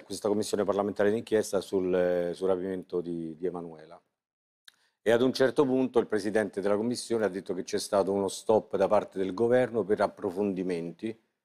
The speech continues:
e quindi, eh, in quel momento hanno detto che sarebbe stata rinviata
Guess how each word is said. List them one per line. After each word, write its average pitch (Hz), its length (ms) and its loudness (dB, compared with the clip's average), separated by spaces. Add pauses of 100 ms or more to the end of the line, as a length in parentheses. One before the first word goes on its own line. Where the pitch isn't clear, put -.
(320)
e - 120 -12
quindi, 92 840 0 (360)
eh, 95 340 4
in 92 120 0
quel 107 180 2
momento 101 960 0
hanno 87 260 -4
detto 92 240 -4
che 87 100 -2
sarebbe 92 380 0
stata 92 260 0
rinviata 95 920 0